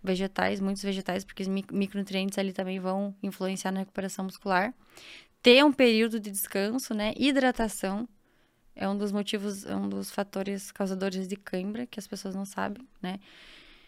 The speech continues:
Se hidratar, o que mais? Creatina. Tem algumas estratégias que a gente usa, só que aí já é mais parte da atleta,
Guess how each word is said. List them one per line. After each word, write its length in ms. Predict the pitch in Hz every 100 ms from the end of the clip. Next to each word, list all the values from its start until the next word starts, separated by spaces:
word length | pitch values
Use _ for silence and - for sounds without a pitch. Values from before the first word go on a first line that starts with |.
| - - - - - -
Se 160 | -
hidratar, 560 | 214 220 220 202 202 262 254 - - - - -
o 80 |
que 140 | 208 220
mais? 640 | 208 196 190 175 - - - - -
Creatina. 760 | 214 214 - - 226 247 247 - - - - - _ _
Tem 280 | 254 269 302 311 311 294 285 262 226 - - -
algumas 320 | 220 247 285
estratégias 400 | 254 262 254 262
que 80 | 247
a 20 |
gente 240 | 240 247 240
usa, 240 | 240 262
só 160 | 233 254
que 80 |
aí 100 | 254
já 140 | 254 262
é 40 |
mais 440 | 262 262 269 254 -
parte 320 | - 254 233
da 140 | 262
atleta, 580 | 269 262 233 185 - -